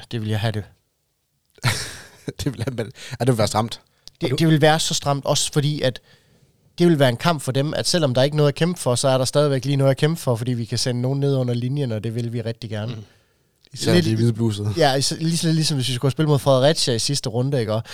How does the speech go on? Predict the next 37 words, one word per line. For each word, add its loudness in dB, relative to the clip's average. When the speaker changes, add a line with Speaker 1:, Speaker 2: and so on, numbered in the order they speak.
Speaker 1:
det -2
var 4
aldrig 0
blevet -6
godt. -8
Så -4
derfor, 4
altså, 0
hvis -6
man -2
kommer, 2
tager 0
til 2
Nordsjælland 2
nu 2
her, 0
og 2
vinder, 2
og 4
hvis 2
man 2
så 0
kan 0
sende 2
en 4
lille 4
bøn 2
til -4
Ringsted 2
om, 2
at -8
de -6
tager 0
til -4
Lemvig -2
og -2
vinder, 0